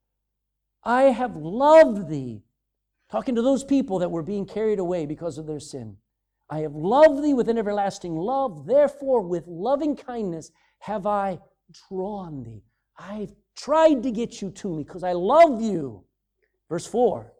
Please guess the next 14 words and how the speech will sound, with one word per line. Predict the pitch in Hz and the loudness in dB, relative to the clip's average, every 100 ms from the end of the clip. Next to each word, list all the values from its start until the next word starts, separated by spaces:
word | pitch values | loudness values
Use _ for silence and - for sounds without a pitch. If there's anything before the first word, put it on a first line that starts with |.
| _ _ _ | _ _ _
Now | 165 | -10
he's | 165 | -2
watching | 269 302 233 | 2 2 2
them | 226 | -4
being | 233 208 | -4 -4
carried | - 220 175 | -2 -4 0
away, | 202 262 190 180 _ _ | 0 0 0 -6 _ _
and | 139 | -8
then | 175 | -8
a | |
promise | 151 262 233 185 | -8 -8 -8 -10
comes | - 190 135 | -10 -10 -8
in | 143 | -8
again. | 131 127 208 160 120 113 | -10 -10 -8 -8 -8 -12